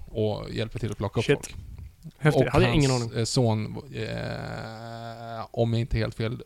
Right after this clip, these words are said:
Speaker 1: dog också i
Speaker 2: Mhm.
Speaker 1: kriget. Och, och som flygare då, så att han visste
Speaker 2: <clears throat> Ja.
Speaker 1: då hur han skulle undvika. Så att det finns en uns av det där.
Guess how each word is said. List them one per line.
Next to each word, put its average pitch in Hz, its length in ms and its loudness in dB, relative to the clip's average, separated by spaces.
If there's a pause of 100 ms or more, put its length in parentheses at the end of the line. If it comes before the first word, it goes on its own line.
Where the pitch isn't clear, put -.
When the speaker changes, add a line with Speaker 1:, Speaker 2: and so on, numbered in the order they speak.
(140)
Speaker 1:
dog 117 260 8
också 113 340 0
i 104 300 -8 (280)
Speaker 2:
Mhm. 156 300 10
Speaker 1:
kriget. - 360 6 (520)
Och, 123 320 0 (300)
och - 100 -2
som 107 340 4
flygare 110 440 6
då, 101 120 2
så 165 120 10
att 131 60 8
han 107 100 2
visste 104 180 2
Speaker 2:
<clears throat> - 0 -
Ja. 110 140 8
Speaker 1:
då 104 100 0
hur 107 80 0
han 101 100 -4
skulle 107 260 -6
undvika. 101 480 -4 (320)
Så 127 120 2
att - 60 2
det 135 60 4
finns 170 400 4
en 120 140 6
uns 123 320 8
av 104 120 2
det 107 80 -2
där. 107 180 -2